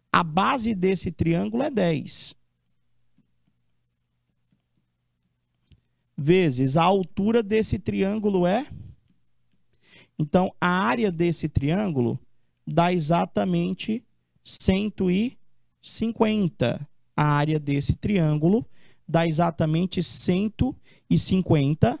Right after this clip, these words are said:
desculpa, base vezes altura dividido por dois. <laughs> Olha aí. Aí anotando errado aqui, isso é retângulo. Fiquei com retângulo na cabeça.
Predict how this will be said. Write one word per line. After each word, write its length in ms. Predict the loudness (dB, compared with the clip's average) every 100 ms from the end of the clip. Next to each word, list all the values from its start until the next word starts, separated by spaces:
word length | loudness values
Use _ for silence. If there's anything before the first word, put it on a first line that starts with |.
| 0
desculpa, 580 | 0 2 2 4 4 2
base 420 | -6 -2 -2 -2
vezes 200 | -2 0
altura 340 | 0 0 -4 -4
dividido 420 | -2 -2 -2 0
por 200 | 0 0
dois. 380 | 2 0 0 -4
<laughs> 20 |
Olha 140 | 0 0
aí. 200 | 0 -6 -16 _ _ _ _ _ _ _ _ _ _ _ _ _
Aí 280 | -2 2 2
anotando 440 | 2 0 0 0
errado 320 | 2 2 2 0
aqui, 240 | -2 -4
isso 160 | -2 0
é 20 |
retângulo. 720 | 0 0 0 2 2 -2 -4 -10 -16 _ _ _ _ _ _
Fiquei 180 | -8 -2
com 120 | 0
retângulo 520 | 0 0 -4 -2 -4
na 140 | -4
cabeça. 520 | -2 -2 -2 -4 -6